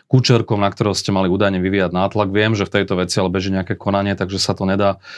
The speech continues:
nejakým, e, spôsobom rozoberať. E, každopádne, e, to, čo on vlastne hovorí, Robert Fico, hovorí to dlhodobo a ten Kučerka bolo iba súčasťou tej jeho stratégie, e,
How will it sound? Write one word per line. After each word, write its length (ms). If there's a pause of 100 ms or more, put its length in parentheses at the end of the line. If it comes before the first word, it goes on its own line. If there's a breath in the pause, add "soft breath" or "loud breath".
(200 loud breath)
nejakým, 400
e, 320
spôsobom 640
rozoberať. 720
E, 480
každopádne, 1040
e, 240
to, 160
čo 160
on 160
vlastne 320
hovorí, 320
Robert 240
Fico, 320
hovorí 160
to 160
dlhodobo 480
a 80
ten 160
Kučerka 480
bolo 240
iba 160
súčasťou 640
tej 220
jeho 100
stratégie, 680
e, 40